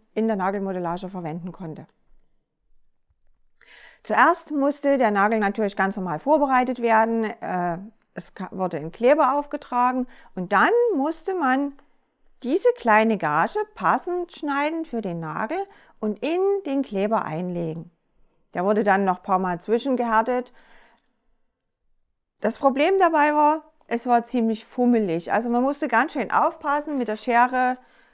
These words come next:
diese Gage in Form schneiden, also wirklich sich passend für jeden Nagel ein Stück rausschneiden und anpassen. Das war natürlich relativ aufwendig. Wichtig war auch, man musste immer mit Tipp verlängern, also eine Verlängerung ohne Tipp gab's in dem Moment nicht.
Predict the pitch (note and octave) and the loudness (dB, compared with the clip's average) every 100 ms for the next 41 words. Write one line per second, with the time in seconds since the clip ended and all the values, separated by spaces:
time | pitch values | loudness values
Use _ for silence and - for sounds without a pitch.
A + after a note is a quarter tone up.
0 | _ - G#3+ G3+ G3 G#3+ C4+ C#4+ A#3 F#3+ | _ -6 -4 2 6 8 8 6 -2 -2
1 | - D4 F4 E4+ - C#4 C#4 C4+ - G3+ | 0 4 4 0 -2 2 2 2 2 0
2 | G#3 G#3 B3+ B3 A#3+ G3+ - - B3 B3+ | 0 2 2 2 -4 -8 -6 2 4 4
3 | B3+ B3 G3 G3 C4 D4 D4+ A3 F#3 G3+ | 0 0 -2 0 2 2 0 0 4 4
4 | A#3 G#3 G3 F3 F3 - A3 D4+ - C#4 | 4 2 -4 -6 -10 -2 0 0 -2 -4
5 | C4+ C4 C#4 - - _ - A3 D#3 G3+ | -2 -2 -6 -10 -20 _ -6 -4 -2 -2
6 | G#3+ - D#3+ G3 - _ _ _ G3 G3+ | -4 -8 -8 -10 -20 _ _ _ -8 0
7 | A3 C4+ C#4 C#4+ C4+ B3+ - A3+ A3+ A3+ | 2 2 0 -2 -2 -2 0 2 2 0
8 | A3+ - F#3 F#3+ - E3 D#3+ - - _ | -10 -4 -4 -4 -6 -12 -10 -14 -18 _
9 | _ _ _ A#3 E4+ - E4 D4+ B3 C#4+ | _ _ _ -2 0 0 -4 -2 2 2
10 | C#4+ A#3+ A3+ B3 - A#3 G#3 F#3 F3 - | 2 0 0 0 -2 -4 -2 -2 -4 -4
11 | C#4+ C#4+ E4+ D#4 D4 D#4+ A3+ G#3+ G#3 G3 | -6 -2 0 2 0 -2 0 0 0 -2
12 | G3+ G#3 G3+ G3 F#3+ F3+ - G3 F#3 F3+ | -2 -2 -2 -2 -4 -6 -4 -2 -4 -10
13 | - E3 D#3+ G#3 B3+ C4 B3+ C4+ C4+ C4 | -8 -2 0 0 -2 -2 0 -2 -2 -2
14 | C4 C#4+ A4 | -2 -4 -6